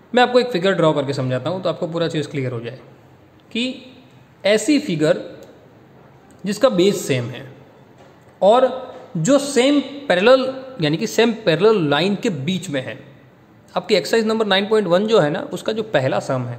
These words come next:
पहला ये figure है, उसके अंदर हमें ये चीज़ बतानी है कि पैरेलल कौन सी है वगैरह। तो हालांकि वो हमारे syllabus में नहीं है, but मैं आपको सिर्फ example दे रहा हूँ, सिर्फ example दे रहा हूँ कि मेरे पास एक figure है, like, एक मेरे पास जैसे कि ये trapezium है,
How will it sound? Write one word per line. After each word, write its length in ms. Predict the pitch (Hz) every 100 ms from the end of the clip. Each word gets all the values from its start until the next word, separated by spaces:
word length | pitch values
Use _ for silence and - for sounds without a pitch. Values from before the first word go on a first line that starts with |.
| -
पहला 260 | 147 170
ये 180 | 185 180
figure 300 | 165 135 131
है, 220 | 139 - - - -
उसके 180 | 151 202
अंदर 120 | 185
हमें 120 | 196
ये 60 | 190
चीज़ 160 | 202
बतानी 320 | 165 170 185
है 60 | 185
कि 60 | 175
पैरेलल 300 | 151 160 160
कौन 220 | 156 156
सी 100 | 160
है 60 |
वगैरह। 560 | 143 147 - - - - -
तो 100 | 220 254 - - -
हालांकि 260 | 180 196 202
वो 80 |
हमारे 180 | 196 196
syllabus 260 | 185 202 208
में 40 |
नहीं 80 | 220
है, 60 | 190
but 100 | 180
मैं 60 | 185
आपको 180 | 180 202
सिर्फ 180 | 202
example 360 | 175 131 165 180
दे 80 | 139
रहा 100 | 160
हूँ, 160 | 214
सिर्फ 140 | 156 147
example 380 | 135 160 160 135
दे 100 | 131
रहा 100 | 185
हूँ 80 | 190
कि 80 |
मेरे 160 | 180 208
पास 200 | 220 208
एक 100 | 196
figure 280 | 156 143 139
है, 60 | 139
like, 1700 | 160 - - - - - - - - - _ _ _ _ _ -
एक 120 | 190 185
मेरे 120 | 175
पास 220 | 185 180
जैसे 200 | 160 160
कि 80 | 156
ये 100 | 147
trapezium 540 | 147 139 131 139 156
है, 140 | 156